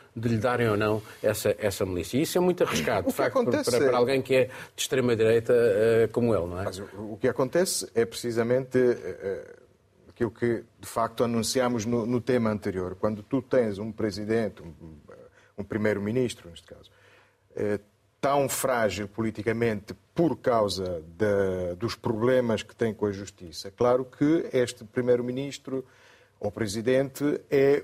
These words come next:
Speaker 2: um, alguém muito, uh, su-, sujeito
Speaker 1: Pressionável.
Speaker 2: a pressionável, sujeito a ficar refém destas forças políticas. Hum,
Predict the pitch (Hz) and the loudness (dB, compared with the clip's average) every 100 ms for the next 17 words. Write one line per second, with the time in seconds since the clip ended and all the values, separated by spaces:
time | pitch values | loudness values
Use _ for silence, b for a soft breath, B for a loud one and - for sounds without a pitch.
0 | - 151 135 135 117 117 107 127 131 135 | -4 -6 -4 0 2 2 2 4 4 2
1 | 135 139 135 135 139 147 151 - 143 143 | 0 -4 -6 -2 0 0 -2 0 2 2
2 | - 135 135 131 123 120 113 - - 131 | 2 0 0 0 0 0 -2 -6 -12 -12
3 | - 139 117 127 139 214 160 147 143 131 | -6 -2 2 2 4 4 4 4 4 2
4 | 139 135 165 180 185 165 139 - 120 113 | 2 2 2 4 4 4 2 2 0 0
5 | 110 110 113 117 113 151 151 143 147 B | -2 -2 0 0 0 2 2 2 -4 B
6 | B B 107 107 117 107 123 - 110 - | B B -4 -2 -2 0 -2 -2 -6 -12
7 | 87 85 - - 80 - 57 110 113 107 | -16 -18 -18 -18 -16 -16 -10 -2 0 2
8 | 104 101 98 98 | 2 0 -4 -6